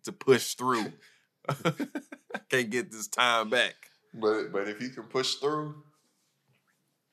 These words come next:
Speaker 2: hmm.
Speaker 1: I might.
Speaker 2: I give it, like, a, I give it an eight out of ten.
Speaker 1: Oh, that's high.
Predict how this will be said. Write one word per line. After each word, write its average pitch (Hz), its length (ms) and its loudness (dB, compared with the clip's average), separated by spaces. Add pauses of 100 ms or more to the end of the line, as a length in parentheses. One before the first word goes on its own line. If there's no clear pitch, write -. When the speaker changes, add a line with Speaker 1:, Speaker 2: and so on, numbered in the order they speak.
(880)
Speaker 2:
hmm. 160 220 -10 (2250)
Speaker 1:
I - 80 -12
might. 82 280 -12 (240)
Speaker 2:
I 104 60 0
give 98 220 0
it, 87 60 0
like, 85 280 0
a, 73 280 -10 (840)
I 104 60 0
give 95 180 -10
it 80 80 -14
an - 80 -8 (100)
eight 82 220 -2
out 78 160 -4
of 78 160 -12
ten. 87 420 -16 (240)
Speaker 1:
Oh, - 80 -16
that's 117 200 -4
high. - 340 0